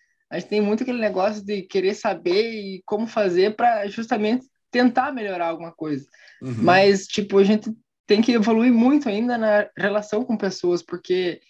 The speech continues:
Speaker 1: é, que nem você falou, chega lá, eu já faz antipatia, não tem, já era. Acabou tudo. Não... até tu construir de novo, tirar aquele, aquele fardo do nome, né, digamos, é muito trabalhoso,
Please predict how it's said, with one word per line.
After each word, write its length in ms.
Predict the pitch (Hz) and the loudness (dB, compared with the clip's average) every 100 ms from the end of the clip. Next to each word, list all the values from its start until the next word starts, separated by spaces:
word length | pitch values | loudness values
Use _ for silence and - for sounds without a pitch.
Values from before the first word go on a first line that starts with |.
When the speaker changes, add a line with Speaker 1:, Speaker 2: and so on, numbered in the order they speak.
| _ _ - - - - - - - - | _ _ -18 -16 -16 -16 -20 -14 -12 -4
Speaker 1:
é, 240 | 156 156 160 | -2 -2 -6
que 140 | 202 | -6
nem 100 | 196 | -4
você 180 | 226 233 | -4 -6
falou, 440 | 269 247 240 185 | -4 -4 -4 -4
chega 360 | - 240 226 226 | -6 -6 -2 0
lá, 300 | 185 214 269 262 | 0 0 -4 -6
eu 80 | 190 | -4
já 140 | 202 220 | -4 -4
faz 320 | - 240 277 | -6 -6 -6
antipatia, 680 | 262 - 226 220 - 247 294 | -10 -4 -6 -4 -4 -2 -2
não 280 | 320 359 359 | -4 -10 -2
tem, 380 | 247 262 202 156 | 0 0 -2 -2
já 140 | 208 | 0
era. 360 | 214 220 135 135 _ _ - | 0 0 -4 -16 _ _ -12
Acabou 380 | - 220 220 226 | -6 -6 -4 -4
tudo. 320 | 277 269 196 | -2 0 -2
Não... 340 | 175 170 180 - - - | -4 -6 -8 -10 -20 -6
até 360 | - 196 254 294 | -4 -2 0 0
tu 120 | 320 | 0
construir 840 | - 285 277 - 247 247 277 285 | -4 -4 -2 -2 0 2 0 0
de 120 | 226 208 | -2 -2
novo, 380 | 196 226 220 | -4 -6 -8
tirar 300 | 196 202 190 | -8 -2 -2
aquele, 340 | 208 240 214 190 _ _ _ - | -2 -4 -6 -8 _ _ _ -4
aquele 180 | 190 | -2
fardo 520 | 190 - 180 202 202 175 | -2 0 2 2 0 -4
do 120 | 170 | -6
nome, 320 | 160 190 247 | -4 -4 -4
né, 140 | 202 | -4
digamos, 580 | 175 170 175 208 208 - _ - | -4 -4 -2 -2 -6 -10 _ -8
é 240 | 180 170 | -6 -4
muito 460 | 165 165 170 214 - | -6 -6 -2 -4 -2
trabalhoso, 680 | 214 208 196 185 175 151 | -2 2 2 2 0 -4